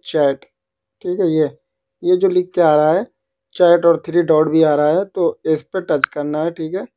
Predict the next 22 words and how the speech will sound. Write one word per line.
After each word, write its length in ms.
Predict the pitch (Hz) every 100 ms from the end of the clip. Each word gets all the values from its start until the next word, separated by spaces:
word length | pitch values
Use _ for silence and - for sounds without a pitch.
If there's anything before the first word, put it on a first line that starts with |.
| _ _ - _ _
तो 100 | 185 180
इस 180 | 175 165
पे 160 | - 202
आप 180 | 190 170
जैसे 320 | 170 156 190
ही 60 | 190
touch 260 | 190 170
करेंगे, 500 | - 160 156 165 220 240 _ _ _ _ _ _ -
इस 120 | 165
पे 160 | - 202
आप 120 | 196
जैसे 240 | 190 185 196
touch 200 | 196 185
करेंगे 360 | 185 170 170 240 - _ _ _ _ _ _ _ -
तो 100 | 175 156 -
आपके 260 | 165 170
सामने 360 | 180 175 185 190
एक 120 | 185
नया 380 | 170 151 160 190
page 340 | 175 190 185 170
open 300 | 170 - 170
होगा। 280 | 151 147